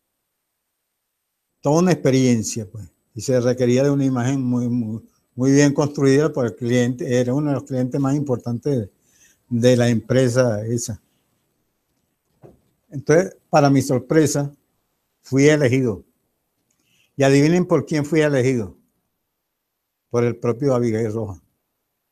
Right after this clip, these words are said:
Convenció a los otros que la persona más idónea para fotografiar y hacer esa cuña era yo. Entonces, era camarógrafo y director de fotografía de ese cu-,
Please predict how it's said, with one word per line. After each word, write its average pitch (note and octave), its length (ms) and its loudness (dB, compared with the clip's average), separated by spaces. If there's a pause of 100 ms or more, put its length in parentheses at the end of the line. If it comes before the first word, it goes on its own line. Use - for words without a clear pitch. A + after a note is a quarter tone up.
(380)
Convenció B2 520 0
a D3 40 6
los D#3 180 2
otros C#3 340 -4 (800)
que C3 120 0
la A#2+ 140 2
persona C#3 420 0
más D3 220 2
idónea C3 500 0
para A2+ 680 -8
fotografiar A#2+ 920 -4 (540)
y A#2+ 80 -4
hacer A#2 200 -2
esa C3 200 -4
cuña C3+ 320 -4
era A#2 140 -2
yo. G2+ 220 -6 (1500)
Entonces, C3 280 2
era B2+ 200 4
camarógrafo C#3+ 600 2
y A#2 60 2
director A2+ 380 0
de B2+ 120 -4
fotografía A2 580 -8
de A2+ 160 -4
ese G#2+ 240 -8
cu-, F#2+ 260 -16